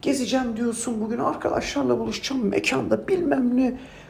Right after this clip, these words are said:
Şu partiye gitmem gerekiyordu, şu klaba gitmem gerekiyordu, şu mekan bak yeniymiş, şunun tatlıları güzel,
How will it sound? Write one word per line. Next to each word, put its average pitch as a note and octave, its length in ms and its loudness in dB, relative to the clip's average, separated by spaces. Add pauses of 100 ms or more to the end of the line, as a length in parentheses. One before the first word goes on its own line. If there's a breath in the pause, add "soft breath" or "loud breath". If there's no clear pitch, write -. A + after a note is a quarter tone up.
(100)
Şu - 260 0
partiye - 440 4
gitmem A3+ 400 2
gerekiyordu, A3 540 2
şu - 200 -2
klaba - 360 10
gitmem G#3+ 440 2
gerekiyordu, G#3 500 2
şu C#4+ 200 2
mekan A#3+ 380 4
bak A#3 220 0
yeniymiş, A3 500 2
şunun B3+ 300 0
tatlıları A3 480 8
güzel, G#3 320 8